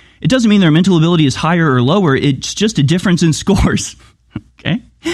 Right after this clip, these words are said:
that are favoring older or newer samples, she said in a press release. It could just be that they're getting worse at taking tests, or specifically worse at taking these kinds of tests,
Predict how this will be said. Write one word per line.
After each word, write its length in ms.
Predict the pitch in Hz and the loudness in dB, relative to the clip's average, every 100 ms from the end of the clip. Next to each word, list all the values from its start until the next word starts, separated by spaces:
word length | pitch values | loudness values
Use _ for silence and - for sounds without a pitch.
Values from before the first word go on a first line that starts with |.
| 349 320 175 | -8 -8 -2
that 140 | 151 | 0
are 60 | 165 | 2
favoring 460 | - 165 180 175 | 2 2 2 2
older 360 | 135 160 175 160 | 0 0 2 2
or 120 | 143 | 2
newer 260 | 135 151 151 | 2 2 0
samples, 540 | - 139 131 104 - | 0 0 0 -2 -4
she 160 | - 123 | -4 -2
said 200 | 127 120 | 0 0
in 20 | |
a 60 | 107 | 0
press 220 | 123 113 | 0 0
release. 320 | 113 113 131 - - _ | 0 0 -2 -10 -20 _
It 200 | - 147 | -6 -4
could 240 | - 240 269 | -2 -2 0
just 320 | 175 220 147 | 0 0 0
be 300 | 214 170 160 | 2 2 2
that 160 | 151 | 0
they're 120 | 175 147 | 2 2
getting 240 | 156 156 | 2 2
worse 240 | 131 180 | 2 0
at 140 | 185 - | -2 -4
taking 380 | 202 285 170 135 | -2 0 0 0
tests, 440 | 127 117 - - _ _ _ | 0 0 -4 -14 _ _ _
or 160 | 175 180 | -2 -2
specifically 480 | - 185 208 214 | -2 -2 -2 0
worse 320 | 160 143 165 165 | 0 2 0 -2
at 100 | 120 | -2
taking 340 | 170 165 147 | -2 0 0
these 200 | 147 185 | 2 0
kinds 380 | - 175 208 175 | -2 0 2 0
of 100 | 143 | 0
tests, 420 | 151 101 - - | -2 -4 -8 -16